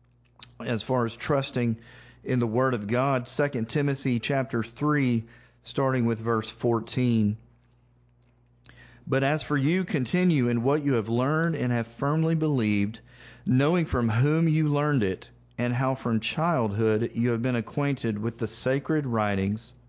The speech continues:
God's word, "which are able to make you wise for salvation through faith in Christ Jesus. All Scripture is breathed out by God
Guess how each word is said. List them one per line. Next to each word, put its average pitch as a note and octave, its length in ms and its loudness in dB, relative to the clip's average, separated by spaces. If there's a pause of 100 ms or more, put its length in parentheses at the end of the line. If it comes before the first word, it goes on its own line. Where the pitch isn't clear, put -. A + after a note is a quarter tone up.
(320)
God's A2+ 320 -4
word, A2 340 -2 (600)
"which D3 240 0
are D3+ 220 2
able E3+ 300 0
to E3 80 2
make D3+ 280 0
you D#3+ 120 2
wise C#3 520 2
for E3+ 160 -4
salvation A#2+ 800 0
through A#2+ 260 -2
faith A#2+ 640 -4 (500)
in A2+ 220 0
Christ A2+ 440 -2
Jesus. G2+ 800 -4 (640)
All C#3 320 2
Scripture F3 640 0
is B2 260 -2
breathed C#3+ 540 0
out C#3+ 320 -2
by D#3 220 0
God A2 560 0